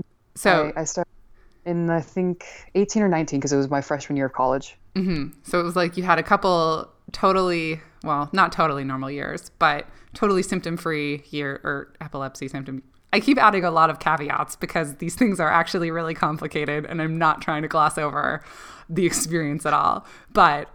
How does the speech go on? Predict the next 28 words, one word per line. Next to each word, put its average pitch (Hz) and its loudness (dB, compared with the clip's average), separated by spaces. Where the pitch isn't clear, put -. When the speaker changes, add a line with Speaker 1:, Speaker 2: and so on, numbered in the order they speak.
Speaker 1:
from 254 2
where 202 2
you 190 -2
had 254 6
been, 160 -2
you 170 -4
had 151 -2
a 151 -6
couple, 151 -4
like, 143 -4
kind 180 0
of 147 -4
normal, 165 2
in 165 -6
air 156 -2
quotes, 147 -4
high 170 -4
school 165 -4
years, 147 -6
and 165 -4
then 160 -2
you 147 -4
applied 156 -2
to 165 -8
college, 139 -6
got 156 0
into 156 -4
college. 139 -6